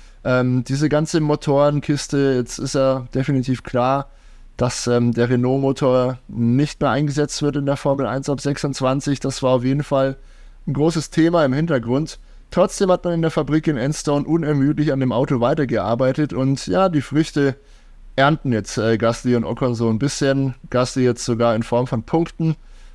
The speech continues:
Das ist auf jeden Fall mehr als sauber von sich behaupten kann. Und, äh, Pierre Gasly hat eine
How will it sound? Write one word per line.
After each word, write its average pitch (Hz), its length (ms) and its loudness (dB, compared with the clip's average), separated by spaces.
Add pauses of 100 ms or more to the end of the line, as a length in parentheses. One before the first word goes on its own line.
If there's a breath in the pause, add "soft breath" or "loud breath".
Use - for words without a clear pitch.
(100 soft breath)
Das 139 180 2
ist 143 300 -4
auf 131 180 0
jeden 143 160 2
Fall 135 160 0
mehr 127 220 2
als 117 220 -2
sauber 123 260 2
von 113 160 -4
sich 113 180 -6
behaupten 117 420 0
kann. 117 340 -2
Und, 107 320 -4
äh, 123 180 2
Pierre 147 160 -2
Gasly 143 320 0
hat 139 240 0
eine 131 180 -2